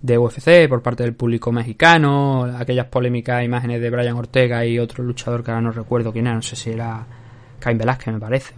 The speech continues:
La verdad es que ahora no recuerdo quién era el otro, pero sí que Brian Ortega, creo que era, me parece que estaba, eh, gritando lo de "puto" y eso, y,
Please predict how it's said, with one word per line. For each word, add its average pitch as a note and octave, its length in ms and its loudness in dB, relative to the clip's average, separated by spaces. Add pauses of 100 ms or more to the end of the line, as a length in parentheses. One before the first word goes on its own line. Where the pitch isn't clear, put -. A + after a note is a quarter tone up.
(160)
La C#3+ 100 -6
verdad D#3+ 160 -2
es D#3 60 0
que F3 80 2
ahora D3+ 180 6
no D3+ 100 6
recuerdo B2+ 280 2
quién A#2+ 80 -2
era A#2+ 80 -2
el A#2 60 -2
otro, A#2 140 -2
pero A#2+ 120 -6
sí C3+ 120 -2
que B2+ 200 -4 (380)
Brian B2 300 4
Ortega, B2+ 540 2
creo A#2 180 -6
que A#2+ 120 -4
era, A#2+ 180 -4
me A#2+ 120 -6
parece A#2+ 280 -8
que A#2 60 -8
estaba, A2+ 760 -6 (420)
eh, A#2 220 -8
gritando A#2 380 -2
lo A#2 100 0
de A#2 140 0
"puto" F#3+ 1000 6
y C3 100 2
eso, C3 360 0
y, A2+ 340 -6